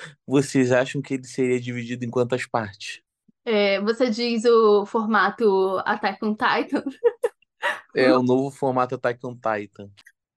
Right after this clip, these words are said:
Speaker 2: Ah, eu acho que, não sei. É, é tipo, cara, será que a Naruto, a Naruto adotaria esse esquema de temporada?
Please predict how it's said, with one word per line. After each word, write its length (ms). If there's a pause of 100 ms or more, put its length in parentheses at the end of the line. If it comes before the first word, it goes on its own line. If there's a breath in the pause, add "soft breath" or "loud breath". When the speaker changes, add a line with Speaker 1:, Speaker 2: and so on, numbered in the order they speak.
(140)
Speaker 2:
Ah, 360
eu 200
acho 420
que, 960 (560)
não 260
sei. 580
É, 240
é 80
tipo, 240
cara, 560 (500)
será 160
que 100
a 40
Naruto, 340
a 120
Naruto 420
adotaria 840
esse 160
esquema 380
de 80
temporada? 800